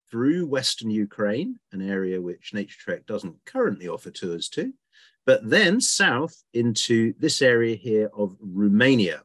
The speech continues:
where they continue right the way down towards the south and then turn back west again, just north of the Danube plain, which is this, this lowland area down here where the capital Bucharest is.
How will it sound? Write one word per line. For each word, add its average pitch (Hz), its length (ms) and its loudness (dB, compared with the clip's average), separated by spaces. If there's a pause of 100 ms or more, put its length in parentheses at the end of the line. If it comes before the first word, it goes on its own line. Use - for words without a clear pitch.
where 90 200 -10
they 87 120 -8
continue 92 640 -8
right 180 500 -2
the 120 80 -6
way 104 160 2
down 101 280 -2
towards 90 360 -12
the 90 80 -18
south 117 460 -4 (460)
and 110 200 0
then 110 340 0 (400)
turn 104 440 0
back 92 320 -8 (240)
west 139 320 -2
again, 127 420 0 (300)
just - 280 -4
north 104 340 2
of 98 180 -2
the 92 260 -2 (120)
Danube 90 500 -2 (120)
plain, 73 340 -4
which - 180 -20
is 85 160 -16
this, - 240 -18
this - 240 -14
lowland 92 460 0
area 80 360 -8
down 80 280 -16
here 80 220 -14
where 78 120 -18
the - 80 -20
capital - 380 -14
Bucharest 85 640 -10
is. - 220 -20